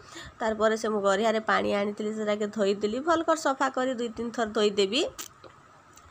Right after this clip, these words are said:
ଆଉ ଦେଖନ୍, ପାଣି ବି ଏ ବାଟେ ଗରମ ହେଇଯାଇଥିଲା ନା, ଆଉ ଗୋଟେ ବାଟେ ସେ ତରକାରୀ ବସିଛେ। ତ ମୁଇଁ ମସଲା ଭାଜବାଟା ଆପଣମାନଙ୍କୁ ନେଇ ଦେଖେଇ ନା,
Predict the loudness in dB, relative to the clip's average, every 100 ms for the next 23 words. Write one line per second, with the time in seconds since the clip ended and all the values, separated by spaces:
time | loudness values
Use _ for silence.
0 | -20 -18 -18 -4 2 4 4 2 2 -2
1 | 2 2 4 4 2 2 2 0 2 4
2 | 4 2 2 2 2 2 0 2 2 2
3 | 0 2 0 2 0 2 4 4 2 2
4 | 0 0 -6 0 0 0 -8 -20 -6 -2
5 | 2 4 6 4 2 0 2 2 4 2
6 | 2 2 0 0 0 -2 0 0 2 0
7 | 0 -2 0 2